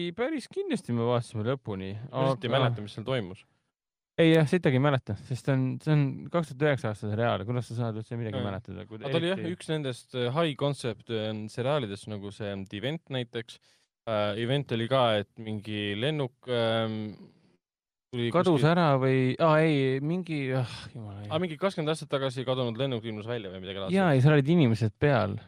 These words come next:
Speaker 1: Ja
Speaker 2: Jah.
Speaker 1: siis nad vist karantee-, kara-, pandi karantiini ja
Speaker 2: Jah.
Speaker 1: kõik siuksed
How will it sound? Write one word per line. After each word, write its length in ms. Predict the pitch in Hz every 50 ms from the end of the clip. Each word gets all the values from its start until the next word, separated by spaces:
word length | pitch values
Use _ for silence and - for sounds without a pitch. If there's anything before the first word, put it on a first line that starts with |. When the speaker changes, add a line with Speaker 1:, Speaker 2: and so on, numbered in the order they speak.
| - _ _ -
Speaker 1:
Ja 140 | 113 110 104
Speaker 2:
Jah. 20 |
Speaker 1:
siis 160 | 95 127 120
nad 160 | - 143 135 120 -
vist 240 | - 120 123 - -
karantee-, 600 | - 143 135 131 120 - 143 135 135 127 76 - -
kara-, 240 | - 131 127 123 117
pandi 320 | - - 147 143 131 123 113
karantiini 640 | 127 127 127 117 - - 147 147 131 113 101 95 95
ja 120 | 95 98 101 104 104
Speaker 2:
Jah. 140 | 104 101 117
Speaker 1:
kõik 180 | 117 107 - -
siuksed 240 | 120 - - 104